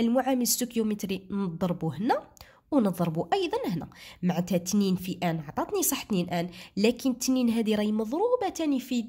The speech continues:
ثلاثة اللي هي ثلاث ذرات هيدروجين. إذا كي نضرب تلاتة في اتنين شحال هي تعطيني؟ تعطيني ستة اش.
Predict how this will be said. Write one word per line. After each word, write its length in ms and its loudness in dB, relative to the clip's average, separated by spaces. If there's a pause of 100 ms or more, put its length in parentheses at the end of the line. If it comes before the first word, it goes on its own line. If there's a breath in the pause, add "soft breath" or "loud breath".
(120)
ثلاثة 500 2 (240)
اللي 220 0
هي 240 0
ثلاث 140 2 (100)
ذرات 320 2 (320)
هيدروجين. 500 2 (400 loud breath)
إذا 160 0
كي 160 0
نضرب 280 2
تلاتة 300 2
في 120 -2
اتنين 180 0
شحال 240 -2
هي 100 2
تعطيني؟ 380 -2
تعطيني 440 0
ستة 340 -4
اش. 360 -6